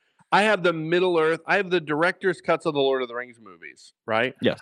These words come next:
Speaker 1: I do not own a physical copy of the director's cuts of the Hobbit movies because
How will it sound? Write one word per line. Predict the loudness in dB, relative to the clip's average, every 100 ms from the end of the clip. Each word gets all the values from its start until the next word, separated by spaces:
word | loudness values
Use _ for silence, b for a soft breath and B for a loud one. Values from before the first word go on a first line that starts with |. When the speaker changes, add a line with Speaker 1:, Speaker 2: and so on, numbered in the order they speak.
| 0
Speaker 1:
I | 0
do | 0 -4 -2
not | 2 2 2
own | 0 0
a | -2
physical | 0 0 0 0 0
copy | 2 2 2 0
of | 0
the | -2
director's | 0 0 0 -4 -12
cuts | -2 0 0 -6 -20 _ _
of | 0 2
the | 0
Hobbit | 2 2 2 0
movies | -2 -2 -2 -4 -8 -18
because | -10 0 4 4